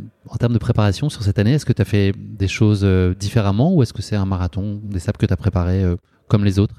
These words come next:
Est-ce que t'as apporté des, des ajustements ?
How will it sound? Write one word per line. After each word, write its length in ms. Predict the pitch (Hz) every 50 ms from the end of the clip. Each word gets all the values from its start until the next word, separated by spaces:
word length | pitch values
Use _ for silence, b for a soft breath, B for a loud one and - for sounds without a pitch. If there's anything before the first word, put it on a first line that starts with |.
| -
Est-ce 140 | - 104 -
que 80 | - -
t'as 80 | -
apporté 340 | 104 - 107 - - 110 110
des, 260 | 104 101 98 95 92
des 440 | 90 92 98 98 98 98 95 92 90 90 - - 123 104 101 98 95 98
ajustements ? 580 | 101 92 - - 95 - - 101 95 101 127